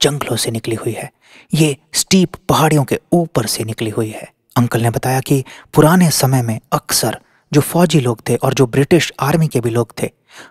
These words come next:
वो यहाँ से वहाँ पैदल जाना पसंद करते थे, क्योंकि फिटनेस उनको बहुत ज़्यादा इंपॉर्टेंट थी। नीचे से भी जब वो ऊपर आते थे, तो इसी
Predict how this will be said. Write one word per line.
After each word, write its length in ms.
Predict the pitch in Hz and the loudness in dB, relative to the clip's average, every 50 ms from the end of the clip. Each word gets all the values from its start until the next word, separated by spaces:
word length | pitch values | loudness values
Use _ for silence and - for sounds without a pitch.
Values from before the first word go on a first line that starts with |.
| _ _ | _ _
वो 260 | 156 165 180 170 - - _ _ _ - | 4 4 4 4 2 -4 _ _ _ -2
यहाँ 300 | 123 147 143 147 170 185 | 0 0 2 4 4 2
से 180 | 165 - 147 131 | 2 2 -2 -2
वहाँ 380 | 117 131 - 131 127 113 - _ | -2 -2 -2 -2 -6 -6 -6 _
पैदल 320 | - 143 160 147 - 139 120 | -2 -2 0 2 0 0 0
जाना 240 | - 123 117 117 113 | 0 -2 -2 -2 -2
पसंद 320 | - - - 123 117 113 | -4 -2 -2 -2 -4 -2
करते 280 | - 120 - - 123 110 | -4 -4 -4 -4 -6 -4
थे, 120 | - 113 | -4 -4
क्योंकि 340 | - 127 117 113 - 117 110 - _ _ _ _ _ | -2 -4 -4 -2 -4 -6 -6 -8 _ _ _ _ _
फिटनेस 640 | - - 139 - - 131 123 113 110 - - - - _ _ _ _ _ _ _ - | -4 -4 -4 -2 -2 -2 -2 -2 -2 -4 -10 -12 -16 _ _ _ _ _ _ _ -6
उनको 220 | 135 127 - 131 | -4 -2 -2 -2
बहुत 280 | 117 - 131 - 135 - | -2 -2 -4 -4 -2 0
ज़्यादा 200 | - 117 123 117 | 0 -2 0 -2
इंपॉर्टेंट 460 | 117 113 - 143 135 - 151 135 117 | -4 -2 -2 -2 -2 -2 -4 -6 -6
थी। 180 | - - - _ _ _ _ _ _ _ _ _ _ _ _ _ - - _ _ - | -10 -14 -16 _ _ _ _ _ _ _ _ _ _ _ _ _ -20 -20 _ _ 2
नीचे 300 | 143 160 190 - 226 175 | 4 4 4 4 4 4
से 140 | - 170 | 4 2
भी 80 | 143 143 | 0 2
जब 120 | - 139 120 | 2 2 0
वो 80 | - - - | 0 0 0
ऊपर 260 | 170 165 - 147 - | -2 0 0 0 0
आते 220 | 120 117 - 117 - - | 0 -2 -4 -6 -4 -4
थे, 120 | 120 113 - _ _ _ - | -6 -6 -8 _ _ _ -6
तो 100 | - - | -2 0
इसी 360 | - 170 - - 185 170 160 | 0 0 2 2 2 2 0